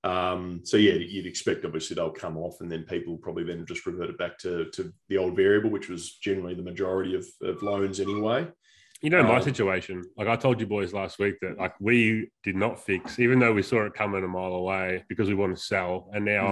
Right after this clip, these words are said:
Speaker 2: I'm eating those interest rate rises. Interestingly, um, Joel, you were mentioning that interest rates were up at about one percent in twenty nineteen, but
Speaker 1: One point five.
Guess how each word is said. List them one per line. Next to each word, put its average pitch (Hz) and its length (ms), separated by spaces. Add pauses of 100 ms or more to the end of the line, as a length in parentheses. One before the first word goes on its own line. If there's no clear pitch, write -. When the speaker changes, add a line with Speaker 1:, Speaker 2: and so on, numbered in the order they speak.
(120)
Speaker 2:
I'm 98 80
eating 95 240
those 90 420
interest 98 300
rate 92 160
rises. 90 520
Interestingly, 123 800 (520)
um, 104 420
Joel, 113 260
you 110 100
were 104 40
mentioning 117 320
that 98 120
interest 98 260
rates 95 240
were 98 400
up 98 180
at 92 100
about 95 220
one 92 360
percent 95 500
in 92 100
twenty 98 220
nineteen, 92 480
but 95 160
Speaker 1:
One 120 160
point 107 180
five. 92 380